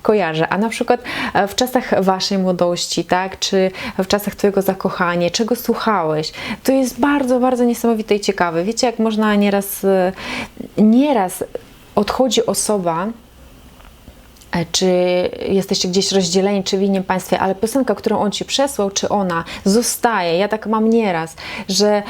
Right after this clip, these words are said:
z osobą nie mam kontaktu już dziesięć lat, ale kiedyś wysłał mi linka do takiej piosenki i ona mi się tak spodobała, że ja do dzisiaj jej używam, cieszę się z niej i jakaś taka pamięć o tej osobie pozostaje, więc tak, taka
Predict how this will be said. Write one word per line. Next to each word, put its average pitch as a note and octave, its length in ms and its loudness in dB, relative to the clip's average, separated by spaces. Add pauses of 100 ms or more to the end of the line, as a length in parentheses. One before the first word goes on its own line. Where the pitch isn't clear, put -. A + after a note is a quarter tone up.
(120)
z G3 40 4
osobą A#3+ 300 2
nie A3+ 180 2
mam G#3 120 0
kontaktu G#3 380 -2
już F#3+ 60 0
dziesięć G3 360 -2
lat, A#3 220 2
ale G3+ 160 2
kiedyś A3+ 340 0
wysłał A3+ 340 2
mi G#3 120 6
linka G#3 340 2
do G3+ 100 0
takiej G3+ 260 -4
piosenki G#3+ 460 0
i G3+ 40 4
ona G#3+ 140 2
mi G#3+ 80 2
się - 120 0
tak - 240 -2
spodobała, G3+ 480 0
że G3 120 -2
ja G3+ 80 2
do G3+ 120 2
dzisiaj B3 280 0
jej A#3 120 4
używam, F#3+ 560 0
cieszę G3 380 -2
się G3 160 0
z F#3 80 -2
niej G3 280 2
i A#3 300 2
jakaś B3 280 -2
taka - 240 -2
pamięć A3+ 380 0
o F3+ 80 0
tej F#3+ 120 0
osobie F3 240 0
pozostaje, E3 640 -2
więc A#3 220 -4
tak, A3+ 120 0
taka G#3 220 0